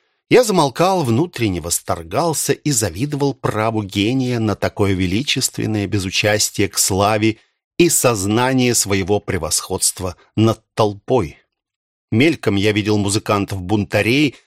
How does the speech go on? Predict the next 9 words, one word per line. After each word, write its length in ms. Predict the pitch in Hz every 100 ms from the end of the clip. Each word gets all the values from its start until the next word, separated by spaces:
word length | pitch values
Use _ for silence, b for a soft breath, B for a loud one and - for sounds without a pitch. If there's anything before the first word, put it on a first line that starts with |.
| B
во 160 | 107
время 340 | 107 113 107 107
оваций 560 | 117 104 131 139 - 135
они 300 | - 113 113
кричали 600 | - 117 - 123 139 135
и 140 | -
шумели 440 | - 113 101 117 101
больше 380 | 87 92 -
всех. 380 | - - - -